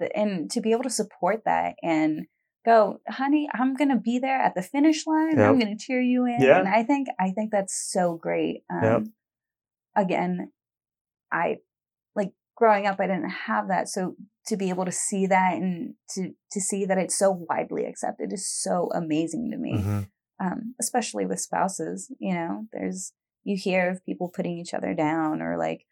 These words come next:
Speaker 1: "I don't want you to get too manly for the women," or,
Speaker 2: Yeah.
Speaker 1: and it's just, it's super, super cool to, to be able to share that.
Speaker 2: Yeah, for sure. And she ran that twenty-six mile, whatever, marathon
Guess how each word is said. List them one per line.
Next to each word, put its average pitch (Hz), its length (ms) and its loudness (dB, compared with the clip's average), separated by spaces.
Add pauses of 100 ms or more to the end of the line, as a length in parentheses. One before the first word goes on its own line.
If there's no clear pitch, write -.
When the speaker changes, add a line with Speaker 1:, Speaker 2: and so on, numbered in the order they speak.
(220)
Speaker 1:
"I - 60 2
don't 175 120 2
want 165 160 -2
you 165 80 -2
to 160 80 0
get 165 180 -2
too 170 160 -6
manly 156 500 -2 (100)
for 165 240 -4 (140)
the 190 140 -4
women," 156 560 -2
or, - 100 -6
Speaker 2:
Yeah. 90 340 0 (680)
Speaker 1:
and 196 180 2
it's 180 220 -4
just, 185 180 -4
it's 180 160 -8
super, 185 380 -4
super - 360 -10
cool 190 340 -4
to, - 240 -6 (500)
to 208 100 0
be 185 140 0
able 175 140 -4
to 175 60 -8
share - 360 -2
that. - 240 -6 (300)
Speaker 2:
Yeah, 113 320 6 (340)
for - 100 2
sure. 127 360 8
And 98 140 0
she 131 120 0
ran 120 160 8
that 107 160 6
twenty-six 120 540 0 (200)
mile, 120 540 6
whatever, 120 240 4
marathon 127 640 4